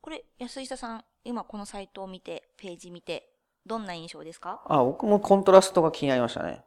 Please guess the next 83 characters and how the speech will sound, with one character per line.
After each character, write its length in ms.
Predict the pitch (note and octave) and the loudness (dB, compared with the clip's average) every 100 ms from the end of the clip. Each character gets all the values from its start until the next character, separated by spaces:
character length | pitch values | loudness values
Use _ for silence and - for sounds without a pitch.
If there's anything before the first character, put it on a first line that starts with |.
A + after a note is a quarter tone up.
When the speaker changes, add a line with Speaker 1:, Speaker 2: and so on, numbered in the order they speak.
| _ | _
Speaker 2:
そ 140 | - | -2
の、 320 | B2 A2 - - _ _ _ - | 2 2 0 -14 _ _ _ -2
別 280 | D3+ D3+ F3+ | -2 0 -2
に 220 | E3+ D#3+ | 2 2
英 160 | D3 C#3+ | 2 4
卓 220 | D3+ C#3 | 4 6
だ 80 | C#3 | 4
し、 240 | A2 F2+ | 2 -8
そ 160 | - - | -10 -2
れ 60 | C3+ | 0
は 100 | B2+ | 2
別 240 | B2 - | 0 -6
に 100 | A#2 | -6
音 180 | A#2 C3+ | -2 -4
声 400 | C3+ D3 C3+ B2+ | -2 0 2 0
ブ 340 | C3 C#3+ C#3 | -2 -12 -6
ラ 140 | A#2+ A#2+ | -6 -4
ウ 140 | A#2+ | -4
ザ 180 | A#2+ G2+ | 0 -2
と 120 | - | -2
か 100 | E2 | -6
で 80 | D#2 | -4
は 80 | D2 | -4
別 300 | F#2+ - G#2+ | -6 -10 -10
に 140 | F#2+ | -8
い 20 | |
い 40 | G2 | -8
で 80 | G2+ | -6
し 80 | |
ょ 60 | - | -8
と 120 | - | -6
か 60 | - | -2
は、 120 | F#2+ | -2
ま 260 | F#2 E2 - | -2 -4 -6
あ、 80 | - | -18
瞬 280 | - - B2+ | -8 -6 -4
時 100 | F#2 | -8
に 80 | F#2 | -8
分 80 | F2 | -6
か 100 | F2+ | -6
っ 40 | |
た 80 | E2+ | -6
の 80 | D#2 | -8
で 40 | |
別 180 | F2 - | -8 -8
に 80 | F2+ | -12
そ 160 | F#2+ B2 | -6 -2
れ 80 | B2 | 2
は 140 | A2 | 2
い 40 | |
い 40 | G#2 | 0
ん 40 | |
で 60 | - | -8
す 80 | - | -6
け 120 | E2+ | -4
ど、 260 | F2 G#2 _ _ _ _ | -4 -10 _ _ _ _
た 100 | C3 | 2
だ、 260 | G#2 F#2+ - - _ _ _ - | 4 2 -2 -18 _ _ _ -12
う 60 | |
ん、 340 | A#2+ G#2 G2 - _ _ - | -10 -10 -12 -18 _ _ -14
コ 120 | - | -8
ン 40 | D#3 | 2
ト 80 | E3+ | 4
ラ 40 | |
ス 60 | D#3 | 6
ト 60 | |
が 60 | D3+ | 6
か 60 | |
な 80 | D3+ | 4
り 100 | G#2+ | 2
弱 220 | F#2+ G2 | 2 2
い 60 | F2+ | 2
っ 40 | E2+ - _ _ _ | -4 -18 _ _ _
て 80 | G#2 | -8
い 40 | |
う 40 | F#2+ | -8
の 80 | |
と、 160 | - G#2+ | -4 -2
あ 80 | G#2+ | 0
と 100 | D3 | 2
は 140 | A2 | 2
そ 100 | - | 2
の、 320 | F#2+ F2+ - | -6 -8 -10